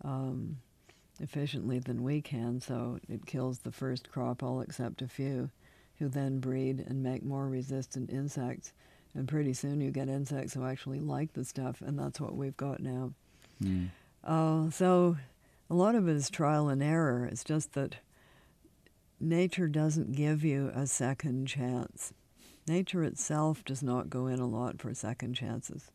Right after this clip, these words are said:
Speaker 1: You fall off the cliff once, law of physics takes over.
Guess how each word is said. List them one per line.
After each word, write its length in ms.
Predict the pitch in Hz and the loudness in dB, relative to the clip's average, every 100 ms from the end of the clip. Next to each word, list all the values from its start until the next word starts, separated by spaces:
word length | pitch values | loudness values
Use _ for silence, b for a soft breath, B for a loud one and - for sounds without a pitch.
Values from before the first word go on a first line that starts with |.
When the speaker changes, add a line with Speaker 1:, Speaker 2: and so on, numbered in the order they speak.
| b b b b b b - | b b b b b b -8
Speaker 1:
You 100 | 147 | -6
fall 320 | 131 147 151 | -2 2 2
off 200 | 147 139 - | 2 0 -4
the 80 | |
cliff 360 | 123 143 131 - | -2 -2 -2 -2
once, 500 | 131 131 135 - - _ _ _ _ - | -2 0 -2 -6 -16 _ _ _ _ -8
law 220 | 139 127 | -4 -2
of 100 | 123 | -4
physics 460 | - 127 127 - - | -4 -4 -4 -6 -6
takes 340 | 151 120 - | -6 -6 -4
over. 420 | 117 127 139 135 | -4 -2 -2 -4